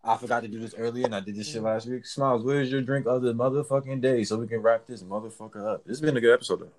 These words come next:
Speaker 1: though. I, we was, I was way longer than I thought it was gonna be.
Speaker 2: Oh.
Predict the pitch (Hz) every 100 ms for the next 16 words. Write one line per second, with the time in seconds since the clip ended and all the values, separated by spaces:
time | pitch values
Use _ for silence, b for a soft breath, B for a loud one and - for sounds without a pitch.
0 | _ - 98 95 101 120 104 92 87 98
1 | 85 104 107 107 104 98 104 90 80 78
2 | - _ _ _ _ _ _ _ _ _
3 | _ _ _ 202 _ _ _ _ _ _
4 | _ _ _ _ _ _ _ _ _ _
5 | 107 _ _ - - -